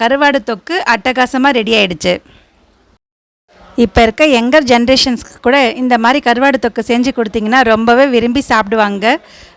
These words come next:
வெறும் சாதம் வடிச்சு மிளகு ரசம் வச்சுட்டு இந்த மாதிரி கருவாடு தொக்கு செஞ்சு சாப்பிட்டீங்கன்னா அதோட சுவையில நீங்களே மெய் மறந்து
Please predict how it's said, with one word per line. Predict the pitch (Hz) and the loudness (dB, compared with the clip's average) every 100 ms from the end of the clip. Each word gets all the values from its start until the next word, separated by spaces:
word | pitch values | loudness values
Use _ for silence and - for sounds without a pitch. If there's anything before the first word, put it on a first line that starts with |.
| 214 | -2
வெறும் | 220 262 349 269 | 2 2 2 2
சாதம் | 226 247 285 240 | 2 2 0 0
வடிச்சு | 220 226 294 269 214 | -2 -6 -6 -4 -2
மிளகு | 233 269 285 | -2 0 0
ரசம் | 233 233 214 | -2 -2 -4
வச்சுட்டு | 196 247 226 262 214 - - - - 247 | -4 -6 -2 0 0 -4 -18 -20 -10 -2
இந்த | 240 233 | 0 2
மாதிரி | 277 311 | 2 2
கருவாடு | 240 277 285 254 | 2 2 0 0
தொக்கு | 233 - 208 | -4 -6 -4
செஞ்சு | 233 262 254 | -4 -2 -2
சாப்பிட்டீங்கன்னா | 226 233 262 233 220 254 226 - | -2 -2 -4 -2 0 2 0 0
அதோட | 202 208 202 - | 2 2 2 0
சுவையில | 262 302 269 220 | 0 2 2 0
நீங்களே | 240 240 269 269 | 0 0 0 0
மெய் | 240 247 | 0 2
மறந்து | 240 254 | 2 2